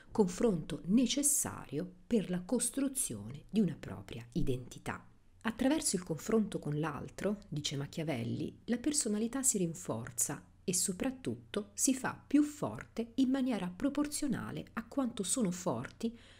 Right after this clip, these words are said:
le personalità degli autori con cui ci si confronta." E Machiavelli si confronta infatti con figure del calibro di Livio e di Tacito, e per questo la sua personalità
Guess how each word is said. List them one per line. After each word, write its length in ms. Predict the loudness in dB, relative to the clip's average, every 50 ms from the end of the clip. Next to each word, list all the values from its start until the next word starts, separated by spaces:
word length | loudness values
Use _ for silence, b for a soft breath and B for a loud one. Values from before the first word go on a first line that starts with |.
| B B
le 120 | B 6 6
personalità 840 | 6 4 2 2 2 2 4 2 2 2 -2 -2 -6 -8 -8 -8 -6
degli 300 | 0 4 6 6 6 6
autori 560 | 4 2 -2 -4 -4 -4 -4 -4 -4 -6 -10 -8 -2
con 220 | 0 2 2 2
cui 200 | 0 -2 -2 0
ci 120 | 0 0 0
si 160 | 0 0 -2
confronta." 760 | -4 -6 -8 -4 0 2 2 2 2 -2 -6 -8 -10 -10 B B B B B B B
E 120 | 4 4
Machiavelli 720 | 4 4 4 2 2 2 2 0 -2 -2 0 0 0 0 0
si 180 | 2 2 2
confronta 520 | 2 2 0 0 0 -2 -2 -2 -2 -2 -2
infatti 680 | -2 -2 -4 -4 -4 -4 -4 -6 -6 0 0 0 0 B B B B B
con 200 | B 2 2 2
figure 360 | 2 0 0 2 2 2 2
del 220 | 0 -2 -2 -4 -4
calibro 400 | -2 -2 0 0 0 -2 -2 -2
di 140 | 2 2 2
Livio 420 | 2 0 -2 -4 -4 -4 -4 -6 -8 -16 -6 -2
e 120 | 0 0
di 140 | 0 -2 -4
Tacito, 600 | -6 -6 -8 -8 -8 -8 -8 -8 -8 -10 -10 -12 -10 -2
e 140 | 0 0 2
per 260 | 4 4 2 2 0
questo 460 | -4 -6 -6 -4 -6 -6 -6 -8 -8 -4 -2
la 120 | -2 -2
sua 200 | -2 -4 -6 -8
personalità 760 | -4 -2 -2 -2 0 -2 -2 -2 0 0 -2 -2 -2 -6 -10